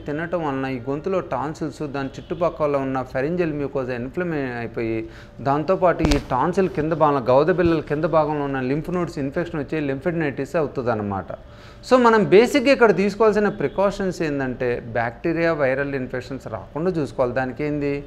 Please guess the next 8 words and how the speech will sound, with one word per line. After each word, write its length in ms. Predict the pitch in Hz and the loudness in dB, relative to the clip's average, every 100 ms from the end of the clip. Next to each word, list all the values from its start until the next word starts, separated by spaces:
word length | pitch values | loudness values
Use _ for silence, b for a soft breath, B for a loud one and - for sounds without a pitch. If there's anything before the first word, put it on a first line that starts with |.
| B B B 151 | B B B 0
మనం 160 | 175 185 | 0 2
చల్లటి 320 | 160 143 156 170 | 2 2 2 6
వాతావరణానికి 540 | 156 196 147 143 139 131 | 8 8 4 2 -2 -4
ఎక్స్‌పోజ్ 360 | 107 - 170 165 139 | -6 -2 -2 2 4
కాకూడదు, 360 | 131 131 131 135 | 4 2 0 0
అన్‌హైజీనిక్ 600 | 127 151 139 156 147 139 | 0 0 2 0 0 -2
అట్మాస్ఫియర్ 500 | 131 135 127 135 120 120 | 0 -2 -2 -2 0 2
లేకుండా 340 | 110 127 151 | 2 0 0